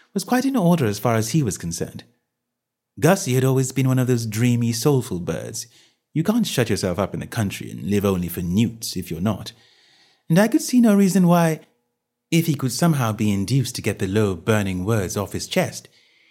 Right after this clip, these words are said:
he and the Bassett shouldn't hit it off like ham and eggs. "She's just the type for him," I said. "I am most gratified to hear it, sir." "And he's just the type for her. In fine,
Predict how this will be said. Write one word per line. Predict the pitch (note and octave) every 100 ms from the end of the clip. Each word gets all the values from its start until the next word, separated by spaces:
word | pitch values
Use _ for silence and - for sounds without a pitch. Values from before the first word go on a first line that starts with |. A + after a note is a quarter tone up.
| _
he | - A#3 A#3+
and | C4+
the | C#4
Bassett | E3+ A2+ - D#3
shouldn't | D3+ F3+
hit | C3+ D3
it | A#2+
off | A2+ C#3+
like | D#3
ham | - - A2+
and | D#3 D#3
eggs. | F#3 F#2+ - - _ _ _ _ _ _ _ _ _ _
"She's | - G#3 F3 C#3
just | G#3+ A3+ C4+
the | C4
type | F#3+ A#2+ -
for | A2
him," | G2+ E2+ E2+ _ _ _ -
I | G#2
said. | - E2+ D2+ - _ _ _ _ _ _ _ _ _ _ _ _ -
"I | C#3
am | C3+
most | D3+ E3 E3+
gratified | E3 D#3 C3+ C3 A#2+
to | B2
hear | B2 A2
it, | E2+ -
sir." | - - F#2+ - _ _ _ _ _ _ _ -
"And | D3+
he's | E3 A3+ F3 E3+
just | D3+ -
the | C#3
type | - D3 -
for | D#3
her. | D3+ E2+ - _ _ - - - - -
In | F#3
fine, | E3+ F#3+ F3 D#3